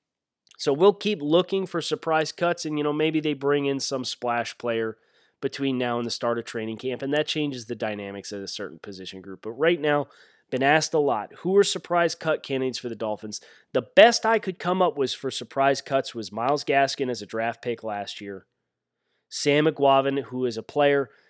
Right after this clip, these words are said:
should not be in consideration to be cut based on what he did with his reps last year,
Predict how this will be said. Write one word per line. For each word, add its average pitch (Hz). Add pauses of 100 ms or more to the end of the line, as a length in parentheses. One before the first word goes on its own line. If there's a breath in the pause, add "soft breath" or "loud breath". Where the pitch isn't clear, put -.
(320 soft breath)
should 196
not 185
be 175
in 170
consideration 143
to 135
be 123
cut 139
based 131
on 117
what 143
he 135
did 131
with 117
his 113
reps 147
last 117
year, 120